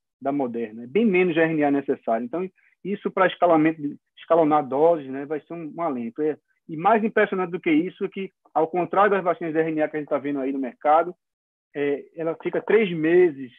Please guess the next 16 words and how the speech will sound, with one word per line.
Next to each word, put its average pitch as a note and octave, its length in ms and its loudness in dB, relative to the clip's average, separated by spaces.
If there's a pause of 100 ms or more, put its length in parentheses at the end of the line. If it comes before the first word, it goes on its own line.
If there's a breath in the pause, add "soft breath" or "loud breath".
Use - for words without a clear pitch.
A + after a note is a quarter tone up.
(100)
estável D3 580 -2 (220)
numa D#3+ 160 -10
geladeira D#3 420 -6
comum. C#3 440 -10 (400)
Então, C3 160 -10
isso D3 160 -8
aí D3+ 280 -2 (320)
vai C3 120 -6
facilitar C#3+ 440 0
muito D3 400 2
a C3+ 60 2
estratégia B2+ 340 -6
de B2 60 -12
vacinação, B2 600 -8 (440 soft breath)
principalmente C#3+ 500 0
num, D3+ 320 0